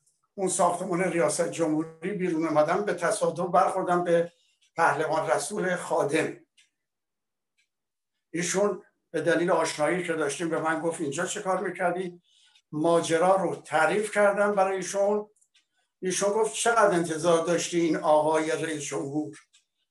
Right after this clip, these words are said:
پرداخت کنه برای این صندوق؟ میگه من گفتم انتظار ما صد هزار تومان بود. البته این موضوع مال بیست سال، شاید بیشتر پیشه که طبیعتاً ارز قیمتش خیلی پایین‌تر بود. میگفت همونجا پهلوان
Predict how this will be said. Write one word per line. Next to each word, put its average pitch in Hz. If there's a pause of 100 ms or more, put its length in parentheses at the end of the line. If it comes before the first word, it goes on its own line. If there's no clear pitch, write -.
(280)
پرداخت 160
کنه 156
برای 151
این 143
صندوق؟ 139
میگه 147
من 175 (100)
گفتم 185
انتظار 165
ما 156 (380)
صد 202
هزار -
تومان 131
بود. 160
البته 143
این 160
موضوع 147
مال 151
بیست 151
سال، 135 (120)
شاید 143
بیشتر -
پیشه - (440)
که 147
طبیعتاً 151 (720)
ارز 151 (480)
قیمتش 143
خیلی 147
پایین‌تر 147
بود. 196 (800)
میگفت -
همونجا 185
پهلوان 165